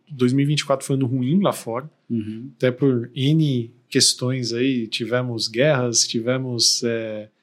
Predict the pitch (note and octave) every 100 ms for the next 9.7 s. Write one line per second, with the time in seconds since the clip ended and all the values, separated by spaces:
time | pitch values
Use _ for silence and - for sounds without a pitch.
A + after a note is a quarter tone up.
0 | _ B2+ B2 A#2+ - C#3 D#3 C#3+ A#2 A#2+
1 | A#2+ A#2 A2+ A#2+ A#2+ A#2+ A#2+ A2+ G#2+ C3+
2 | D3+ D3+ C#3+ - - _ _ _ _ -
3 | B2 A#2 B2+ C3+ C#3+ D3+ C#3+ C3 C3 -
4 | C#3 - C3 C3+ C3 B2+ C3+ B2+ B2 A#2
5 | A2 G#2+ _ _ _ - C3 C#3 C#3+ C#3
6 | C3 B2 B2 B2 A#2+ A2 G#2 G#2+ A2 A2+
7 | C3 C#3+ D3 D#3+ C#3 D3+ F3 D#3 A2+ A2+
8 | A2 - _ _ - _ _ D#3 D3+ A#3
9 | G#3 G3 F#3 D#3 C3+ B2